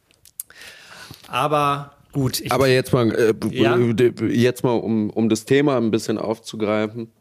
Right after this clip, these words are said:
Speaker 2: ähm, was, w-, was meinst du denn? Also hätt-, hättest du jetzt Haaland für wirklich seine beeindruckende Anzahl an Toren das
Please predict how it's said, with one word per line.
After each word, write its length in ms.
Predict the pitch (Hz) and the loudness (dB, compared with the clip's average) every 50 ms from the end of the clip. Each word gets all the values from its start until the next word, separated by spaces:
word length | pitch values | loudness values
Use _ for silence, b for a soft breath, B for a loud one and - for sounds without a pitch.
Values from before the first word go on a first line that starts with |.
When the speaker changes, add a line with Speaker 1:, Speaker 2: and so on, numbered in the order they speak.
| _ b b b b b b _ _ | _ b b b b b b _ _
Speaker 2:
ähm, 640 | 104 110 107 107 110 107 101 101 98 98 98 95 - _ _ _ _ _ _ _ _ _ _ _ _ | -2 0 0 2 0 0 0 -2 -4 -6 -8 -10 -12 _ _ _ _ _ _ _ _ _ _ _ _
was, 280 | 110 117 117 - - - - | -2 -2 -2 -2 -6 -4 -2
w-, 360 | 107 98 90 95 - - 196 160 | 0 0 0 0 -2 -2 -2 0
was 240 | 113 107 - - | -2 -2 -2 -2
meinst 320 | 117 107 95 95 92 - - | -2 -2 -2 -2 -6 -6 -6
du 80 | 165 156 | -4 -2
denn? 220 | 151 92 90 92 - - - _ _ _ - - | -2 -2 -2 -6 -8 -14 -20 _ _ _ -16 -6
Also 240 | - 107 104 101 107 | -4 -2 0 2 2
hätt-, 400 | 107 104 104 113 - - - 98 - - 90 - - | 4 4 2 0 -2 -4 -10 -12 -8 -8 -8 -4 -2
hättest 500 | 67 80 92 90 - 117 113 - - - | -2 -2 -2 0 -2 -2 -4 -2 0 2
du 80 | 113 | 2
jetzt 500 | 113 110 110 104 - - - - - - B B B B B B B B B B B B B - | 4 4 2 2 -2 -8 -10 -10 -12 -14 B B B B B B B B B B B B B -4
Haaland 680 | - - 107 110 120 127 131 127 123 123 123 123 - | -4 -2 0 0 0 0 2 2 2 2 2 2 0
für 720 | - - - - 120 117 117 117 113 110 110 107 107 107 - _ B B B B B B B B B B _ _ _ - - - - - - - - | -2 -4 0 2 2 4 4 6 4 4 4 2 0 -2 -6 _ B B B B B B B B B B _ _ _ -20 -20 -20 -20 -20 -20 -18 -14
wirklich 420 | 95 98 117 123 - 127 110 - | -4 -2 -2 0 0 -2 -2 0
seine 260 | - 117 113 110 110 101 | 0 0 2 2 0 0
beeindruckende 680 | 92 87 80 98 117 123 - 123 123 101 120 120 107 | -2 -2 0 0 0 0 0 0 0 2 2 0 2
Anzahl 360 | 90 104 117 117 - 123 117 104 | 0 0 -2 -2 -2 -2 -2 0
an 180 | 101 104 101 - | 0 -2 -2 -2
Toren 480 | - - 113 113 113 113 117 113 101 - _ _ - | -2 0 2 2 2 2 0 0 -2 -4 _ _ 0
das 160 | 110 107 | 0 0